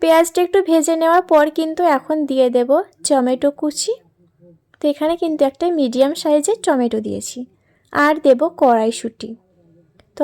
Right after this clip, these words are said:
আলুর দমে কড়াইশুঁটি দিলে কিন্তু বেশ ভালো লাগে। আবারও কিন্তু ভালো করে ভেজে নিয়েছি। এখন আমি দিয়ে দেব কাঁচা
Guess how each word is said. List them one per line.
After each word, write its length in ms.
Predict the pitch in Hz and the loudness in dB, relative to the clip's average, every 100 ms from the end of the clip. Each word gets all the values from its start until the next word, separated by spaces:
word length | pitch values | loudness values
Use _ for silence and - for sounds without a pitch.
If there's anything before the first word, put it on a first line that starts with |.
| 277 | 2
আলুর 200 | 277 320 | 2 2
দমে 200 | 370 381 403 | 0 0 2
কড়াইশুঁটি 500 | 302 254 277 - 320 339 | 2 4 2 0 -6 -4
দিলে 160 | 311 320 320 | -4 -4 -6
কিন্তু 220 | 320 339 311 | -8 -6 -2
বেশ 200 | 247 240 285 302 | 0 0 -2 -4
ভালো 180 | 320 330 330 | -2 0 0
লাগে। 240 | 320 359 466 _ _ _ _ _ _ | -2 -4 -6 _ _ _ _ _ _
আবারও 460 | 349 302 277 294 320 320 | 6 6 6 4 2 -2
কিন্তু 260 | 330 320 339 330 | -6 -4 -4 -2
ভালো 240 | 294 269 285 285 | 2 2 2 2
করে 160 | 285 294 277 | 2 0 2
ভেজে 280 | 277 240 277 | 0 2 -2
নিয়েছি। 340 | 277 277 269 359 453 - 285 | 0 -2 -2 -4 -6 -6 -8
এখন 220 | - 285 277 | -4 -2 0
আমি 140 | 262 269 247 | -2 -2 0
দিয়ে 140 | 247 247 | 0 0
দেব 140 | 240 330 - _ _ _ - | 0 -2 -4 _ _ _ -4
কাঁচা 320 | 285 262 - | -2 -2 0